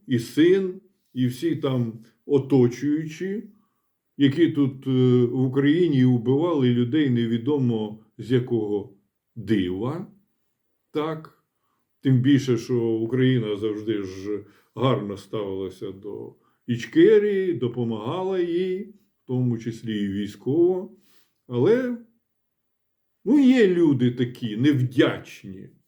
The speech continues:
Так. Це найм'якше. Хм. Так. <laughs> Ну, бачите, тут згадують, а,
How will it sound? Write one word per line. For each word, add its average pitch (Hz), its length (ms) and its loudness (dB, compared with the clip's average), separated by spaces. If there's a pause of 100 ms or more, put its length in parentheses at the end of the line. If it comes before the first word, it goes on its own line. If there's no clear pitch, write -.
(400)
Так. - 480 -20 (440)
Це 131 160 2
найм'якше. 117 840 -2 (500)
Хм. 139 100 -10 (1120)
Так. 120 720 -6
<laughs> 127 520 -4 (1500)
Ну, 180 500 -4
бачите, 143 640 -6
тут 147 280 -4
згадують, 139 760 -2 (180)
а, 120 360 -2